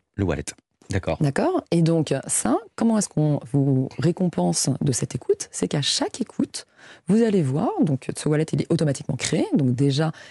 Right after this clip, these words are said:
Speaker 2: il n'y a pas toute la difficulté, parce que ça, ça peut être une vraie barrière à l'entrée, hein, de se
Speaker 1: Mhm.
Speaker 2: dire, «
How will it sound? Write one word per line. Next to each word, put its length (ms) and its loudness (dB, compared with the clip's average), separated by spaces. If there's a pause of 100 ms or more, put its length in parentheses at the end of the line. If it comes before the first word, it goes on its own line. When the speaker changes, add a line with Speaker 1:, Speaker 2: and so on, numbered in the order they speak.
(140)
Speaker 2:
il 60 0
n'y 40 4
a 100 2
pas 320 0 (100)
toute 220 0
la 60 2
difficulté, 840 0
parce 120 -8
que 60 -8
ça, 140 -4
ça 100 -8
peut 80 -6
être 140 -4
une 60 0
vraie 160 0
barrière 280 0
à 60 0
l'entrée, 400 -2
hein, 100 -4
de 60 -18
se 80 -4
Speaker 1:
Mhm. 80 2
Speaker 2:
dire, « 140 2